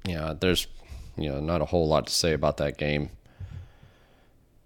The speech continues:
Yeah, the, the offense kinda showed signs of wanting to come back to life and, and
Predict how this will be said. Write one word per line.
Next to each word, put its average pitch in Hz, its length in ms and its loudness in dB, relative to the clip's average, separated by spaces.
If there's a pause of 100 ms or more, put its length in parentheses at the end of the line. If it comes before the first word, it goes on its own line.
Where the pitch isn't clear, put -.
(1300)
Yeah, 76 340 -4
the, 98 260 4
the 92 160 6
offense 110 380 12
kinda 110 240 10
showed 104 280 10
signs 107 360 10
of 92 120 6
wanting 101 200 8
to 95 60 4
come 98 180 8
back 95 220 8
to - 100 6
life 92 440 10
and, 82 300 4
and 80 360 -6